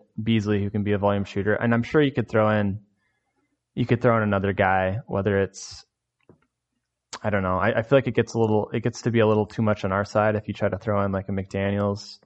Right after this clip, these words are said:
or something like that, 'cause I would hate to see McDaniels go for someone like Lauri Markkanen, 'cause you're gonna lose a little bit of defense. But if you could do some kind of s-, Beasley and, like,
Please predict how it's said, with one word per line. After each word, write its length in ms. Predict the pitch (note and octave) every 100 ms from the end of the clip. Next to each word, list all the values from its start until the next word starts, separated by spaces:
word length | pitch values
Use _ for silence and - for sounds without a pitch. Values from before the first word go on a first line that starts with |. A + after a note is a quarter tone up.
| _
or 60 | A2
something 260 | A2+ A2
like 180 | G#2+ G#2+
that, 340 | A2 G#2+ A2 - _ _ _ _ _
'cause 120 | - A2+
I 80 |
would 100 | G#2
hate 180 | G2+ G#2
to 40 | -
see 140 | G#2+
McDaniels 500 | F#2+ - G2+ G2+ F2+
go 180 | G2+ G2
for 120 | A2
someone 400 | - G#2 G#2+ G#2+ -
like 200 | A2 -
Lauri 200 | A2+ A2
Markkanen, 480 | G#2+ G#2+ A#2+ A2+ A2
'cause 140 | A2+
you're 100 | A2
gonna 180 | A2 G#2+
lose 260 | A2 G#2+
a 60 | G#2+
little 180 | G#2+ G#2+
bit 120 | G#2+
of 60 | G2+
defense. 600 | G#2+ A2 G#2+ - - - _ _ _ _ _ _ _ _ _ - -
But 320 | A2 G2+ -
if 120 | A#2+ B2
you 100 | B2
could 160 | B2
do 100 | A#2+
some 220 | A2 A2
kind 220 | A2 A2 G#2
of 80 |
s-, 180 | - - - A#3 - _
Beasley 420 | A#2+ A2+ A#2 A2
and, 160 | G#2 G#2
like, 400 | G#2 G2 -